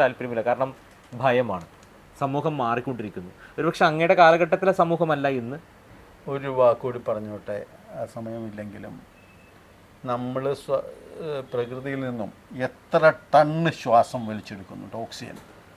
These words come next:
Speaker 2: തിരിച്ച് പ്രകൃതിക്ക് എന്താ കൊടുക്കണേ? വിലയില്ലാതെ,
Speaker 1: തീർച്ചയായിട്ടും.
Speaker 2: ഒന്നുമില്ലാതെ ടണ്ണ് കണക്കിന് ഓക്സിജൻ ഇങ്ങോട്ട് തരികയാണ്.
Speaker 1: തീർച്ചയായിട്ടും.
Speaker 2: ഇത് നമ്മൾ വലിക്കുകയാണ്.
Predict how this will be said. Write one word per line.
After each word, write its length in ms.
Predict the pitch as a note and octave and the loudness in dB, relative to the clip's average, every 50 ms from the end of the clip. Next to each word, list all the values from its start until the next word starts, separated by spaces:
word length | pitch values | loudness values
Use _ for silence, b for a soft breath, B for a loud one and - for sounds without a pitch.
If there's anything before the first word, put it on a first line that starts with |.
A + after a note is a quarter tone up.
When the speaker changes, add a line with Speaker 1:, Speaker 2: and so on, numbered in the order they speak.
| - - - - - - - - - - - - - - - - - - | -20 -20 -20 -20 -20 -20 -20 -20 -20 -20 -20 -20 -20 -20 -20 -20 -14 -10
Speaker 2:
തിരിച്ച് 320 | - D#3+ E3 D#3+ - - F3+ - | -6 -6 -6 -6 -6 -8 -10 -8
പ്രകൃതിക്ക് 380 | C#3+ B2+ A2+ A#2 A2+ A#2+ A2 A#2 G#2+ | -6 -8 -8 -8 -10 -10 -8 -8 -8
എന്താ 120 | G2+ A2 G#2+ G#2 | -8 -8 -8 -10
കൊടുക്കണേ? 300 | - - - - C3+ - - - - - - - - - - - - - - - - - - - - - - - - - - b b b b b b b b - - - - A#2 | -12 -16 -18 -18 -20 -20 -20 -20 -20 -20 -20 -20 -20 -20 -20 -20 -20 -20 -20 -20 -20 -20 -20 -20 -20 -20 -20 -20 -20 -20 -20 b b b b b b b b -20 -20 -20 -10 -6
വിലയില്ലാതെ, 920 | B2+ C3+ C#3+ D#3+ E3 E3+ F3 D#3 C#3 C3+ C3 B2+ B2 B2 A#2+ A#2+ A2+ A#2 D3 - | -2 -2 0 2 2 2 0 0 -2 -4 0 4 6 6 6 6 4 2 -4 -6
Speaker 1:
തീർച്ചയായിട്ടും. 460 | - - - - - - C3+ D3+ E3+ | -8 -12 -16 -8 -6 -4 -2 0 0
Speaker 2:
ഒന്നുമില്ലാതെ 840 | F3 F#3 F3+ E3 D3+ D3 C#3+ C3+ C3 C3 B2+ B2+ B2 B2 B2 D#3 F3+ F3+ - - - | 0 2 2 0 0 -2 0 2 4 6 6 6 6 4 4 2 0 -2 -2 2 6
ടണ്ണ് 460 | - F3 E3 F3 F3+ F#3+ G3 G3+ G#3 G#3 | 6 6 6 4 2 0 2 4 6 8
കണക്കിന് 420 | G3+ G3+ G3+ G3 F#3 - F#3 F3 D#3+ D3 C#3+ | 10 10 10 10 10 8 6 6 6 6 4
ഓക്സിജൻ 240 | C3+ - - D#3 D3 | 2 0 0 0 0
ഇങ്ങോട്ട് 200 | C#3 C#3+ C#3 C#3 C3+ | 0 -2 -2 -4 -4
തരികയാണ്. 280 | A#2+ G#2 A#2+ A#2 G2+ - - - - - | -4 -4 -4 -6 -6 -10 -14 -20 -20 -18
Speaker 1:
തീർച്ചയായിട്ടും. 360 | - A#2 - - - - - C#3+ | -18 -16 -16 -16 -16 -8 -6 -2
Speaker 2:
ഇത് 80 | D3+ E3 D3+ | 0 0 0
നമ്മൾ 160 | C3+ B2+ B2 A2+ | 2 2 2 2
വലിക്കുകയാണ്. 400 | A2 G#2 G2 - - A2+ F#2+ E2+ | 0 0 -2 -6 -6 -8 -8 -8